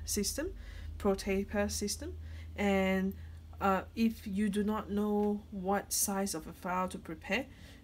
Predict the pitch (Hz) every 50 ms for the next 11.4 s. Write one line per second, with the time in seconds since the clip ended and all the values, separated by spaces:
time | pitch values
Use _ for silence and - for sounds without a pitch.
0 | - - 202 190 185 185 185 185 190 190 196 196 202 202 202 208 208 214 - 196
1 | - 202 185 190 - - 196 185 190 - 180 180 180 - - 180 170 165 175 -
2 | - 185 - - - 180 180 196 - - - - 226 214 220 226 233 240 226 -
3 | - - 208 196 190 - - - - - - 185 180 180 - - - 196 180 180
4 | 185 202 202 - 233 226 233 - 277 311 311 - - - - - - - - -
5 | 196 208 208 208 196 196 190 185 - 175 185 190 - - - - - 185 180 180
6 | 175 175 180 180 190 190 185 180 180 180 175 175 175 175 - 202 180 185 - -
7 | - - - - 185 180 185 185 - - - - 196 185 185 185 185 185 - -
8 | - - - - - - - - 202 185 185 190 185 - - 190 180 185 185 220
9 | 277 285 - - - 240 240 226 226 247 262 302 339 - - - - - 190 190
10 | - - - 208 196 190 - 190 190 - - 202 202 202 208 208 208 - - 180
11 | - - - - 196 190 - -